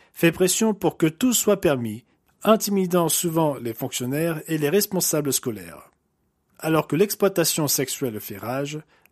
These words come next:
la dysphorie de genre se répand à un rythme alarmant. Choisir de s'identifier à autre chose que son sexe biologique est une nouvelle tendance dans les pays développés. La pression et le désir d'être accepté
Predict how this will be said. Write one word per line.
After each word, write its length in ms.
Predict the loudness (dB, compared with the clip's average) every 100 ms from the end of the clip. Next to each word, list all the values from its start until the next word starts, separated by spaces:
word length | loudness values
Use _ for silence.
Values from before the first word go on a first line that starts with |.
| -6
la 320 | 0 2 0 -4
dysphorie 720 | -4 0 0 2 2 2 -2
de 140 | -6
genre 420 | -4 -2 -2 -4
se 140 | -2 0
répand 360 | 0 2 0 0
à 200 | -4 -2
un 40 |
rythme 360 | 0 -2 -2 -4
alarmant. 460 | -2 -2 -2 -8 -14 _ _ _ _ _ _ _
Choisir 520 | 2 4 4 4 2
de 100 | 2
s'identifier 640 | 2 2 2 -2 0 0
à 140 | 2 4
autre 260 | 4 2 -2
chose 380 | 0 -4 -6 -8
que 120 | -8
son 180 | -8 -6
sexe 360 | -2 -2 -2
biologique 680 | 0 2 2 0 -6 -12 -14 -16 -20 _ -4
est 180 | -2 0
une 140 | 0
nouvelle 320 | 2 4 2
tendance 480 | 2 2 4 2 0
dans 160 | -4 -4
les 160 | -6
pays 340 | 0 2 2 2
développés. 600 | 0 0 -4 -6 -10 -14 _ _ _ _ _ _
La 160 | -2 0
pression 480 | 2 0 0 -2 -2
et 80 |
le 140 | -4 -4
désir 440 | -2 -2 -2 -4
d'être 320 | -4 -8 -8 -2
accepté 600 | 0 2 -2 -4 -12 -12